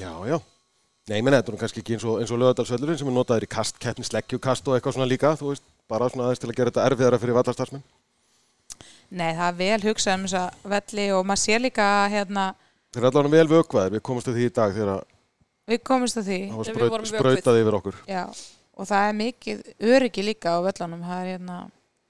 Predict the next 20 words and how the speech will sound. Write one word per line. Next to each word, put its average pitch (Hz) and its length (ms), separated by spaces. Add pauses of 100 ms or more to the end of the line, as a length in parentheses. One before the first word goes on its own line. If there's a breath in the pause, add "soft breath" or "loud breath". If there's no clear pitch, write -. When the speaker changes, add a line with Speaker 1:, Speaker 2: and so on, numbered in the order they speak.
(120)
Speaker 2:
eins 190 180
og 175 120
sást 180 200
í 185 80
dag, 175 200
það 175 100
átti 180 180
ekkert - 160
að 175 80
hleypa 185 240
mér 185 140
hann 180 100
inn 240 180 (120)
og, - 80 (1200)
en 180 100
ég 185 140
gleymdi 214 320
náttúrulega 190 240
passanum 226 340
mínum, 233 220